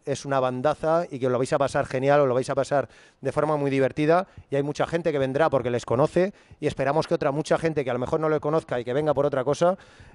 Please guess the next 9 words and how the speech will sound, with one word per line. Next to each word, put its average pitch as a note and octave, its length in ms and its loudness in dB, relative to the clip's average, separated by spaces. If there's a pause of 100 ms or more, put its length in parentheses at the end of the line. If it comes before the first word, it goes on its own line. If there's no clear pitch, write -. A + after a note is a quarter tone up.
(120)
eh, B2 440 4
vean D3 320 4
lo C3+ 100 4
divertido C3 520 0
que C3+ 100 0
puede C3 200 0
ser, C#3 380 0 (320)
eh, B2 200 4
música, D#3 840 2